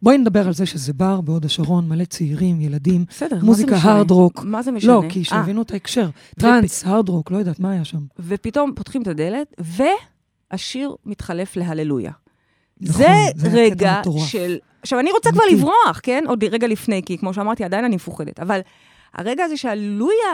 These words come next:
Speaker 2: פתאום מתחלף לי הללויה, זה מדהים. שלא
Speaker 1: ספרי מה
Speaker 2: לדבר,
Speaker 1: היה שם.
Speaker 2: שלא לדבר על זה שאח שלי
Speaker 1: או.
Speaker 2: לחש לי שמה שזאת תהיה אשתך הבאה.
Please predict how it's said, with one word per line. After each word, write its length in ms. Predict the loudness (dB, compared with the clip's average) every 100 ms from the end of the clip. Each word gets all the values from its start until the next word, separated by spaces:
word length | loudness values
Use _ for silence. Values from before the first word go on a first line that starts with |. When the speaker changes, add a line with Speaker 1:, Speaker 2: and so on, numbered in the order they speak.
| -6
Speaker 2:
פתאום 300 | -6 -4 -2
מתחלף 440 | -4 -2 -4 -2 -2
לי 100 | -2
הללויה, 480 | 0 0 0 -2 -4 -12 _ _ _ -6
זה 120 | -4
מדהים. 240 | -4 -4 -6
שלא 300 | -6 -4 0
Speaker 1:
ספרי 20 |
מה 60 | 4
Speaker 2:
לדבר, 100 | 4
Speaker 1:
היה 220 | 4 2
שם. 180 | 0 -4 -6 _
Speaker 2:
שלא 200 | -8 -4
לדבר 220 | 0 0
על 120 | 0
זה 140 | -2
שאח 300 | -2 -2 -2
שלי 280 | -2 -4 -2
Speaker 1:
או. 60 | 0
Speaker 2:
לחש 360 | 0 0 -2
לי 100 | -6
שמה 800 | -4 -2 -2 -2 -2 -4 -4 -4
שזאת 380 | -4 -4 -2 -4
תהיה 340 | -2 -2 -2 -4
אשתך 340 | -6 -6 -4
הבאה. 300 | 0 0 0